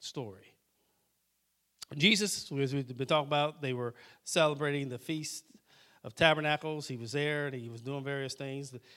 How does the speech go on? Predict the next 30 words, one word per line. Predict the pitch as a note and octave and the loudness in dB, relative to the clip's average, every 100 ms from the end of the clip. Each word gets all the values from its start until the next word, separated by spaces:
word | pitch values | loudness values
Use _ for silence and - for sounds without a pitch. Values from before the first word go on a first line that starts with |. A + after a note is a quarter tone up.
| _ - | _ -10
They, | B2+ B2+ B2+ - | -6 -6 -8 -8
they | C3+ | -6
had, | C3+ B2+ C3+ B2+ B2+ | -4 -6 -10 -20 -10
earlier | D3 D3 D3 C#3+ | -4 -2 0 -2
in | |
chapter | A#2+ D3 C#3 C#3 | -2 -4 -2 -6
eight, | C#3 | -6
we | B2 A#2+ | -8 -8
talked | C#3+ C3+ | -6 -6
about | C3 C3 C3 | -4 -4 -4
the, | B2+ A2+ C3 | -8 -10 -12
the | A#2 | -8
woman | B2+ C3+ | -6 -6
that | B2+ A2 | -6 -8
was | G#2+ - - _ - | -10 -14 -20 _ -8
caught | - C3 C3 | -2 -2 -2
in | A#2+ | -8
adultery. | A2 C3+ C#3 - D3 C#3 | -4 -4 -4 -8 -8 -8
We | A2+ | -10
talked | C3+ C3 B2+ | -10 -10 -6
about | B2+ B2 - - _ | -6 -6 -8 -20 _
a | - | -8
couple | C#3+ - | -8 -6
of | C3 | -8
the | B2+ - - | -8 -10 -8
times | D3 C3+ C3 | -4 -4 -6
he | C3+ B2+ C3+ | -12 -14 -10
referenced | C3 C3+ C#3 - | -8 -6 -8 -10
to | C3+ | -10
himself, | A#2+ C#3+ C3 | -8 -8 -6